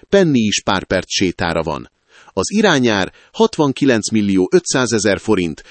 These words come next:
de komoly, azonnali vételi szándék esetén, ha a hétvégén meg tudunk állapodni, rugalmas vagyok és hívható. Ne maradj le róla, a lakás állapota és elhelyezkedése alapján villámgyorsan el fog kelni. Hív most,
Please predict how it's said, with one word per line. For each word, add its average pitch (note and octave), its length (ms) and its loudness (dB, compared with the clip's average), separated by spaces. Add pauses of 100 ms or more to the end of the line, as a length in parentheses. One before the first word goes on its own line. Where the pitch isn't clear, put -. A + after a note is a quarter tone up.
(140)
de F2 140 -2
komoly, E3+ 560 4
azonnali D#3+ 560 2
vételi A#2+ 420 2
szándék G#2+ 480 0
esetén, G2+ 520 0 (200)
ha E2+ 120 0
a E2 60 2
hétvégén B2+ 580 2
meg C#3 180 -2
tudunk G#2+ 340 -2
állapodni, G2 640 0 (180)
rugalmas C#3+ 560 2
vagyok G2 440 0
és - 260 0
hívható. E2+ 720 -4 (300)
Ne B3 120 0
maradj A#2+ 380 4
le G2 80 2
róla, F2+ 400 2 (220)
a D#2+ 100 0
lakás C#3+ 480 0
állapota A#2 600 0
és F2 240 -2
elhelyezkedése A#2 920 0
alapján A2+ 500 2
villámgyorsan G2+ 800 0
el F#2+ 120 0
fog F2+ 220 -4
kelni. D#2+ 460 -2 (320)
Hív G3+ 300 2
most, E3 420 2